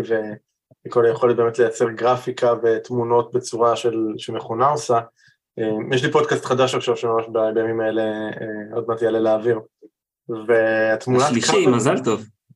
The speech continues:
Speaker 1: כן, תודה, זה שלישי, כן.
Speaker 2: ב-,
Speaker 1: ותמונת
Speaker 2: ב-
Speaker 1: הקאבר שלו, אה, בעצם הבן, הבן שלי, אה, לשני הבנים שלי יש סוכנות פודקאסטים שנקראת ווידו, והבן האמצעי שלי, ניר, אה, הוא עושה את העיצובים הגרפיים,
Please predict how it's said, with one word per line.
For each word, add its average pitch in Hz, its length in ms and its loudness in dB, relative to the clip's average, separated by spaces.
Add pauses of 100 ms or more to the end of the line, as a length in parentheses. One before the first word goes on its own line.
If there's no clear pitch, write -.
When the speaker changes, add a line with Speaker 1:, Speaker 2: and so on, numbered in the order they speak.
(640)
Speaker 1:
כן, 123 260 2
תודה, 117 240 0 (100)
זה 117 60 -12
שלישי, 117 400 -4
כן. 113 160 -2 (680)
Speaker 2:
ב-, 95 140 -4
Speaker 1:
ותמונת 131 480 0
Speaker 2:
ב- 151 40 0
Speaker 1:
הקאבר 180 400 2
שלו, 131 640 2 (120)
אה, 113 560 -2
בעצם 127 220 0
הבן, 127 240 2
הבן 139 220 0
שלי, 127 260 2
אה, 113 360 -2 (200)
לשני 120 240 0
הבנים 131 200 2
שלי 127 140 0
יש - 120 -2
סוכנות 127 320 -2
פודקאסטים - 420 -2
שנקראת - 380 -4
ווידו, 147 360 2
והבן 120 800 0
האמצעי 131 280 0
שלי, 127 200 2
ניר, 175 300 2 (920)
אה, 113 180 -4
הוא 127 180 2
עושה 117 160 0
את 127 100 -2
העיצובים 120 420 0
הגרפיים, 113 520 -2